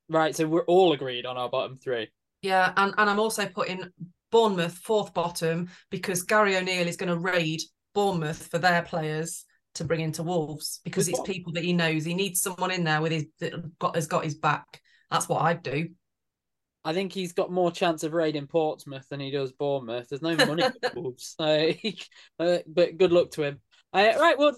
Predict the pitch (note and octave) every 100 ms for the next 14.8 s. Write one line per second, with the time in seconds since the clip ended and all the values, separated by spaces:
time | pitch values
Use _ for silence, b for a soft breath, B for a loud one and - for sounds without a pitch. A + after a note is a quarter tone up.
0 | - C#4+ B3 A3+ B3 A3+ - B3 A3 A3
1 | - F#3 G#3+ - E3 F#3 G#3 - F3 F#3+
2 | - E3 D#3+ D#3 - _ - F#3+ E3 D#3
3 | F#3 D#3+ D#3 E3 - F#3 G#3 F3+ - -
4 | _ G3 G3 G3 G3 - A#3 F3 C#3 C3
5 | C#3+ C#3 C3+ C#3 C3+ b - F#3+ G#3+ F3
6 | G3 G3 F#3 F3 E3+ D#3+ F3+ E3 D#3 E3+
7 | D3+ D3+ - D#3 E3+ D#3+ E3 D#3+ - D#3
8 | C#3+ - C#3+ C#3 C#3+ C#3 _ - D3 C#3+
9 | C#3+ D3 C#3 C3 D3 C#3 C#3 C3+ B2+ _
10 | _ _ _ - - C#3+ C3+ B2+ - C3+
11 | - C3+ C3 C3 - _ - C3+ C#3+ D3+
12 | D3+ C#3+ - D3+ G3 G#3 G#3 G#3 G3+ F#3
13 | - _ _ D3+ D#3+ D#3 - D#3 C#3 B2
14 | - E3 E3 D#3+ D#3 - -